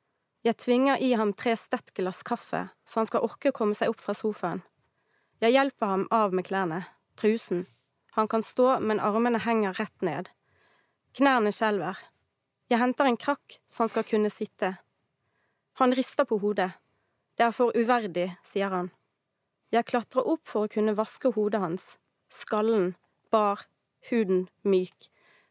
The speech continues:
Bare et tynt lag kranium skiller hendene mine fra den oppløste hjernen. Hodet hans faller bakover, nakken er så skjør. Tenk om jeg knakk nakken i stedet for å dø av lungekreft. Tenk så nedverdigende det hadde vært, sier han,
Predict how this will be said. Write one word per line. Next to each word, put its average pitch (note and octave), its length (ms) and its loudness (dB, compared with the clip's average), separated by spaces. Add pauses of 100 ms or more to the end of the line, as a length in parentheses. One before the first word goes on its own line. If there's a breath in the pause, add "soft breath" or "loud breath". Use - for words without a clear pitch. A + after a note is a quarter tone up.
(120)
Bare A#3+ 200 4
et - 80 -18
tynt B3 340 0
lag G#3+ 220 0
kranium F#3+ 600 0
skiller A3+ 420 0
hendene G#3+ 300 0
mine F3+ 300 0
fra G#3 200 0
den G3 200 -2
oppløste - 500 -4
hjernen. F3+ 360 -4 (720 soft breath)
Hodet B3 220 4
hans A#3+ 220 -2
faller A3 260 2
bakover, F#3 580 -4
nakken G#3+ 360 -2
er G#3 80 0
så G#3 160 -6
skjør. A3+ 320 -2 (1120)
Tenk D4 220 2
om A3 120 2
jeg G#3+ 80 -2
knakk - 260 -2
nakken A#3 420 0
i G#3+ 60 2
stedet A3 320 0
for G#3 140 -4
å G3 80 -8
dø A3 160 4
av F#3 120 -2
lungekreft. F#3 600 -4 (320)
Tenk C4 160 2
så A#3 140 -2
nedverdigende F#3+ 720 0 (100)
det A3 220 4
hadde E3 200 -8
vært, F#3 280 -8
sier G3+ 240 0
han, F#3 180 -2